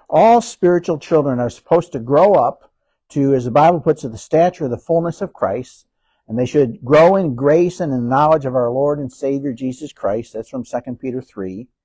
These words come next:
But it is a sad but unfortunate, <clears throat> an unfortunate truth that not everybody does. <clears throat> There are Christians who have stayed immature for years and years and years and years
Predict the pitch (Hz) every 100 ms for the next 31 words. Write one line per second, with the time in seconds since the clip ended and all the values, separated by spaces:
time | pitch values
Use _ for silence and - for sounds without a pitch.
0 | _ _ _ _ _ _ _ 135 143 147
1 | 139 135 - 185 180 185 156 147 135 -
2 | 131 107 - 170 170 180 165 170 _ -
3 | 185 160 135 117 113 104 165 170 165 170
4 | 143 - - 175 170 - _ _ _ _
5 | - 120 135 143 135 127 127 123 139 113
6 | 95 90 - _ 214 135 104 _ _ _
7 | _ - 113 135 131 - 208 - 135 135
8 | 131 _ 135 127 117 - 170 170 139 131
9 | - _ _ 202 214 196 - 139 120 123
10 | - _ _ _ _ _ _ _ _ _
11 | _ _ _ 139 123 120 139 160 170 165
12 | 170 117 104 113 135 147 147 143 - 117
13 | 104 110 123 120 123 120 - 110 104 107
14 | 98 90 -